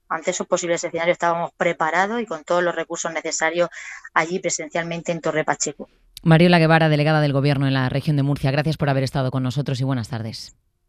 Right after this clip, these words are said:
Speaker 1: Muchísimas gracias a vosotros. Cualquier cosa, a vuestra disposición. Muy importante trasladar esta información a la ciudadanía y especialmente a los vecinos de, de Torre Pacheco, que sepan que estamos trabajando y, y velando,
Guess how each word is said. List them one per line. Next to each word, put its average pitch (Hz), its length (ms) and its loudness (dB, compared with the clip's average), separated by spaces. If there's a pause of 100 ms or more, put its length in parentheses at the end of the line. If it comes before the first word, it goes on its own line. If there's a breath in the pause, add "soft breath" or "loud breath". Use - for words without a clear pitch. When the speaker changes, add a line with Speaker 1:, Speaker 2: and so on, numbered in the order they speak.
(340)
Speaker 1:
Muchísimas 170 460 0
gracias 165 640 -2
a 160 40 -2
vosotros. 151 440 -6
Cualquier 156 300 0
cosa, 175 320 2
a - 20 4
vuestra 160 240 -2
disposición. 151 580 -4
Muy 160 120 -2
importante 170 500 2
trasladar 160 400 -2
esta - 220 -8
información 165 680 0 (460 loud breath)
a 175 80 6
la 175 100 4
ciudadanía 165 600 -2
y 202 60 2
especialmente 170 640 -4
a 170 40 0
los 165 120 -2
vecinos 170 480 0 (420 loud breath)
de, 170 600 4
de 170 80 -2
Torre 170 240 0
Pacheco, 170 540 -2
que 170 80 -2
sepan 175 360 -2
que 165 100 -8
estamos 170 460 -4
trabajando 180 800 0
y, 165 400 -4
y 185 80 -2
velando, 175 560 2